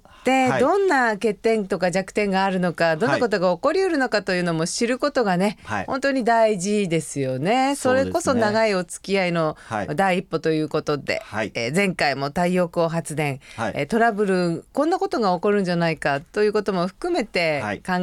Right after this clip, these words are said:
Speaker 1: えながら、まあ、設置の場所とか、
Speaker 2: はいはい。
Speaker 1: 方法とか、
Speaker 2: はい。
Speaker 1: どんなパネルを使うとか、そういうね、えー、相談に乗ってくれるんだろうなっていうお話を伺いました。
Speaker 2: はい。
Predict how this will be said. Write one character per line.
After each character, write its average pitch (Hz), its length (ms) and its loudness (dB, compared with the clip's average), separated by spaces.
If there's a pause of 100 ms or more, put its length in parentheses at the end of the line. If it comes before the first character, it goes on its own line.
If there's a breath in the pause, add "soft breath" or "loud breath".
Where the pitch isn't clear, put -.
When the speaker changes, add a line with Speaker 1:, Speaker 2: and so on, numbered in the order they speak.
(100)
Speaker 1:
え 175 120 0
な 202 120 0
が 254 120 2
ら、 170 320 -2
ま 147 80 -4
あ、 - 20 -2
設 151 300 -4
置 156 40 0
の 147 60 0
場 147 100 -2
所 170 140 -6
と 151 120 -8
か、 - 140 -10
Speaker 2:
は 123 60 -6
い 110 140 -6
は - 20 -4
い。 92 60 -4
Speaker 1:
方 156 140 0
法 147 200 -6
と 156 160 -6
か、 139 240 -8
Speaker 2:
は 185 160 -6
い。 - 20 -6
Speaker 1:
ど 185 100 0
ん 170 40 0
な 156 80 -2
パ 151 160 -4
ネ 143 100 -2
ル 143 100 -4
を 143 60 -6
使 - 260 -8
う 151 60 -6
と 139 160 -14
か、 135 240 -12 (440 loud breath)
そ - 140 -2
う 170 40 2
い - 20 2
う - 20 0
ね、 214 200 0 (180 loud breath)
え 143 80 -4
ー、 156 40 -2
相 165 140 0
談 156 160 0
に 151 60 0
乗 147 60 0
っ 143 40 -2
て 156 120 -6
く 170 80 0
れ 170 80 2
る 165 100 0
ん - 20 0
だ 151 120 2
ろ 147 100 2
う - 20 0
な 196 120 2
っ 226 60 -2
て 196 100 -2
い - 0 -
う - 20 0
お - 20 -2
話 165 300 -2
を - 20 2
伺 196 280 0
い 233 60 2
ま 240 120 2
し 240 60 -8
た。 175 400 0
Speaker 2:
は - 220 -6
い。 104 60 -6